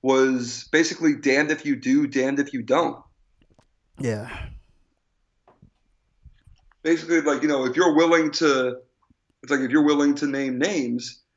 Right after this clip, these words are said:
Speaker 1: you know, then nobody will ever speak to you again.
Speaker 2: Mm-hmm.
Speaker 1: But if you're not willing to name names, your career might be over. So it's kind of a catch twenty-two.
Speaker 2: That's true. Um, who else was a pretty famous figure at the time? I think, um,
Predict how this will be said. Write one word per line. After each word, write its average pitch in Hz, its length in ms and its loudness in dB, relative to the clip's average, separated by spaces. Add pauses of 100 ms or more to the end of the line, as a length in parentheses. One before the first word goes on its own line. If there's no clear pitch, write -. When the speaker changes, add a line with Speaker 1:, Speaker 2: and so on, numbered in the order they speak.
(140)
Speaker 1:
you 139 100 0
know, 135 120 2
then 131 160 0
nobody 139 320 4
will 127 140 2
ever 127 140 2
speak 214 280 -4
to 165 80 -4
you 117 160 0
again. 113 460 -4
Speaker 2:
Mm-hmm. 104 300 -4
Speaker 1:
But 127 100 -2
if 123 100 -2
you're 117 80 -2
not 208 220 2
willing 143 280 0
to 143 100 -6
name 127 300 -4
names, 123 560 -8
your 143 100 2
career 143 300 2
might 131 200 0
be 127 160 -2
over. - 460 -4 (280)
So 185 140 -2
it's 160 100 -2
kind 233 160 0
of 233 60 0
a 190 40 -2
catch 170 340 -2
twenty-two. 170 720 -6 (360)
Speaker 2:
That's - 260 -12
true. 113 420 -4 (380)
Um, 101 760 -4 (1700)
who 143 120 -6
else 151 220 -4
was 104 140 -8
a 101 300 -6 (100)
pretty 101 240 -8
famous 101 440 -8
figure 104 400 -8
at 107 220 -12
the - 80 -16
time? 107 680 -14
I 110 60 -14
think, 110 380 -14
um, 98 460 -14